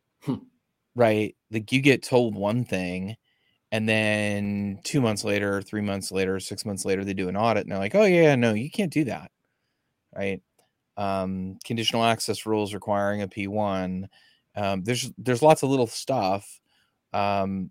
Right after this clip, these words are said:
Speaker 2: that you, you get told, "Oh, yeah, you can, you can turn that on for everybody. That's included in base licensing." And then they go, "Oh, yeah, no, sorry, just kidding. I heard from somebody else that it isn't."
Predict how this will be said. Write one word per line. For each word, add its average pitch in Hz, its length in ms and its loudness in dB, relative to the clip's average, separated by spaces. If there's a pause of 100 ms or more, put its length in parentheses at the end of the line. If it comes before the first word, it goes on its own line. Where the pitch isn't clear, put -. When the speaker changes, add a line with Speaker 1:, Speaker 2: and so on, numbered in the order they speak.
(120)
Speaker 2:
that 98 460 2
you, 101 720 -4 (760)
you 110 120 -6
get 113 180 0
told, 139 320 6
"Oh, 131 100 4
yeah, 120 300 4
you 107 200 -2
can, 165 280 -2
you 123 100 -2
can 196 140 -4
turn 113 180 -2
that 95 140 -2
on 92 340 -8
for 120 120 2
everybody. 113 540 0 (280)
That's 151 180 2
included 113 540 -4 (720)
in 104 80 -6
base 107 240 0
licensing." 95 540 -2
And 104 100 -4
then 107 80 -2
they 107 80 -2
go, 117 160 0
"Oh, 185 340 -6
yeah, 139 380 -2
no, 104 500 -8
sorry, 98 540 -10
just - 180 -16
kidding. 107 400 -4 (1120)
I 127 60 6
heard 131 180 10
from 120 120 2
somebody 110 300 8
else 101 240 6
that 98 100 4
it 98 60 2
isn't." 95 380 0